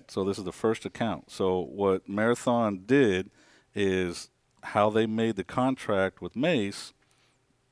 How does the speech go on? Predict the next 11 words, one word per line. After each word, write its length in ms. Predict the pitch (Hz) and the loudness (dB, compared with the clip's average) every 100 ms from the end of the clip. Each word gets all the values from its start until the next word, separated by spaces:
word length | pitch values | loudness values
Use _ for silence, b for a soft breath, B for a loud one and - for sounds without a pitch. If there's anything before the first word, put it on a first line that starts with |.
| _ _ _ - | _ _ _ -6
the 100 | 98 | 0
new 200 | 113 139 | 2 4
headquarters 580 | 147 143 - 107 101 95 | 2 0 0 0 0 -4
is 120 | 92 | -8
my 200 | 104 95 | -4 -4
home 220 | 98 101 | -6 -8
base. 460 | 82 50 - - _ _ _ b b b b b b b b b _ - | -8 -12 -18 -20 _ _ _ b b b b b b b b b _ -6
And 460 | 104 104 98 95 - _ - | -2 0 -2 -4 -12 _ 0
part 280 | - 156 | 8 8
of 80 | 147 | 8
that, 340 | 95 92 87 | 4 4 2